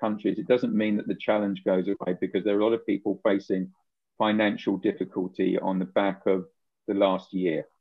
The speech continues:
So we really want to see if we can help in all sorts of ways.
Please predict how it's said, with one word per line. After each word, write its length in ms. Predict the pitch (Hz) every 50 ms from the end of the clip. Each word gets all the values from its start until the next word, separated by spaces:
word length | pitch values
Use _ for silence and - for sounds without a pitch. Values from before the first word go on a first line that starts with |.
| _ _ _ _ _ _ _ _ _ - _ -
So 100 | - 117
we 120 | 117 113
really 360 | 107 117 135 139 135 123 123
want 160 | 110 110 101
to 60 | - -
see 140 | - 101
if 100 | 98 -
we 60 | 110 95
can 140 | - 95
help 300 | 92 101 92 90 92 - _ _ _ _ _ _ _
in 140 | - 107 113
all 140 | 113 104
sorts 300 | 104 - 113 98 - -
of 120 | 104 92 90
ways. 520 | 101 101 92 90 90 90 90 87 - -